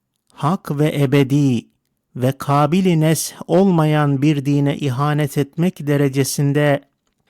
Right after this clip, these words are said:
gayretullah'a dokunmadığından, zemin şimdilik onları bırakıp bunlara hiddet ediyor.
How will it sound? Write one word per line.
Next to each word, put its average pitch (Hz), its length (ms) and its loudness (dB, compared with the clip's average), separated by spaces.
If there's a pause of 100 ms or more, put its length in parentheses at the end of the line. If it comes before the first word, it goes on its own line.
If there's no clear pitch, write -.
(220)
gayretullah'a 143 1080 0
dokunmadığından, 139 1200 0 (540)
zemin 151 520 0
şimdilik 170 640 0 (120)
onları 147 480 0
bırakıp 139 480 0 (280)
bunlara 143 460 0
hiddet 120 460 -2
ediyor. 107 680 -4